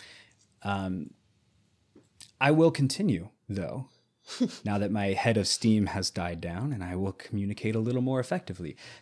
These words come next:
The other thought <laughs> that is, that this, that these objections bring to mind, that these, the, these, the Ted Cruzes of the world,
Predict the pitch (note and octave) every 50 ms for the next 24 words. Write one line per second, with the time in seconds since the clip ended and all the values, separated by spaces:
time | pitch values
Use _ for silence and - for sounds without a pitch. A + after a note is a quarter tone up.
0 | - B2+ C#3 F3 F#3+ F#3 D3 C3+ - G2+ F2+ F#2+ C3+ - - - - - - -
1 | - - - D3+ - - - B2+ G#2+ A2+ A2+ A2+ A2+ - B2+ A#2+ A#2 A#2 A#2 A#2
2 | A#2 A#2 A2 - - - - - - - - - - A#2 A2+ B2 A#2 G#2+ A#2 G2
3 | G2 G2 A#2+ B2 A#2+ - - - E2 D2 C2+ - - A#2 A2+ G2+ F#2 F2 - -
4 | E2+ E2 E2 F2 F2 - - F#2+ F#2 F2 - - - G2 G2 F#2 F2+ F2 F2 E2+
5 | E2+ E2+ D#2 - G2+ - F2 E2+ E2+ F2 - - - F#2+ E2 - - - - A2+
6 | F#2+ F#2+ - - G#2+ G2+ G2 F2 F2+ D#2+ D#2+ E2+ F#2 - - G2 F#2+ F#2 F#2 F#2
7 | E2+ E2+ F#2 F#2 F2 E2+ D#2+ D#2+ E2+ -